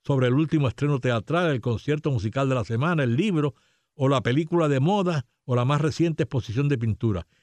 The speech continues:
El que acude a un cafeteatro prefiere conversar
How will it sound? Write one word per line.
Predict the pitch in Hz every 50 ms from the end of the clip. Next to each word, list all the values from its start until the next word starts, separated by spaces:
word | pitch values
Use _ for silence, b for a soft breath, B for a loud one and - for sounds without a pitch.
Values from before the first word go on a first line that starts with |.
| _ _ _ _
El | - 131 135 120
que | - - 135 131
acude | 120 - - - 208 220 208 170 156
a | 139 127
un | 143 170 160
cafeteatro | - 143 107 - 185 - - 151 165 165 - 147 139
prefiere | - - 135 - - 165 175 170 170
conversar | - 160 143 127 123 123 110 - - 175 190 185